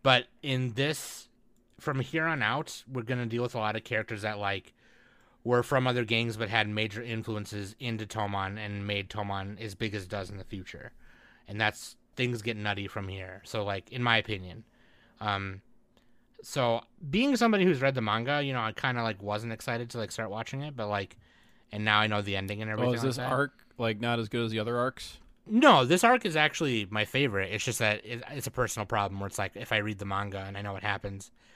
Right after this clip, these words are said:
Speaker 1: I'm less inclined, I feel less inclined to watch it. But actually watching the first three episodes, I was like, "Oh man, I totally remember all this, and this is, this part's gonna be really cool." Um, this arc actually in general, the Christmas Showdown arc, is probably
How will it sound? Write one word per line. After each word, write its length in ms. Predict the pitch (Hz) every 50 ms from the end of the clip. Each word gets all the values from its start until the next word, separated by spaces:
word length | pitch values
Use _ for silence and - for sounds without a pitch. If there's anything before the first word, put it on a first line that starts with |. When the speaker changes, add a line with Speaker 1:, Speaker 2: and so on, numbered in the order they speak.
| - - - - -
Speaker 1:
I'm 180 | - 110 113 110
less 220 | 104 104 - -
inclined, 480 | 107 101 98 - - 107 95 98 98 98
I 60 | - 104
feel 180 | - 143 123
less 200 | 113 113 107 -
inclined 340 | 120 113 110 110 104 104 101
to 60 | 101
watch 260 | 95 95 101 98 -
it. 200 | - 151 156 135 - _ _ _ - - - - - - - _
But 220 | - 135 131 127 - - - - -
actually 340 | 135 151 160 - - 202 156
watching 340 | 131 123 139 - - 151
the 80 | 135 120
first 200 | - 135 127 -
three 120 | - 120 104
episodes, 340 | 104 104 117 127 143 139 127
I 60 | 123
was 120 | 117 110 113
like, 180 | 110 110 - - - - - - - _ _ _
"Oh 100 | 135 135
man, 240 | 120 120 123 117 107
I 60 | 104
totally 240 | 104 - 131 120 113
remember 320 | 110 107 107 107 107 107 107
all 120 | 107 104
this, 240 | 104 107 104 - -
and 80 | 107
this 120 | 104 101 104
is, 160 | 107 98 101 - -
this 180 | - 113 107 -
part's 280 | - - 117 110 -
gonna 160 | - 113 107
be 100 | 104 101
really 200 | 98 107 104 101 -
cool." 340 | - 117 107 101 101 101 - - - - _ _ _ - _ _ _ _
Um, 360 | - 113 113 107 104 104 104
this 200 | 98 135 170 170
arc 240 | 196 151 160 160 151
actually 380 | 147 113 131 127 - - 135 120
in 140 | 110 107 101
general, 260 | 107 104 113 120 117
the 140 | 104 101 -
Christmas 340 | - 117 104 - 117 101
Showdown 340 | - - 107 98 101 107 110
arc, 240 | 117 120 127 131 -
is 140 | 131 127 -
probably 560 | - - 160 139 135 123 120 117 110 110 107